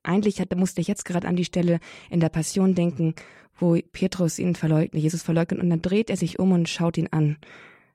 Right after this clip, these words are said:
Speaker 1: Wahrscheinlich
Speaker 2: schaut ihn voll Barmherzigkeit an.
Speaker 1: Mhm.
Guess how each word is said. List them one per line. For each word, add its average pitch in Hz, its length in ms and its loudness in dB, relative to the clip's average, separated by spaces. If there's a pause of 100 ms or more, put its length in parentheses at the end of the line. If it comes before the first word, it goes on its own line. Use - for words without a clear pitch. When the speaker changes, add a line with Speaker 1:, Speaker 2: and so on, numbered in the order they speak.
(100)
Speaker 1:
Wahrscheinlich 180 360 2
Speaker 2:
schaut 139 180 0
ihn 131 80 -4
voll 190 480 0
Barmherzigkeit 147 800 -6
an. 101 220 -8 (360)
Speaker 1:
Mhm. 170 140 4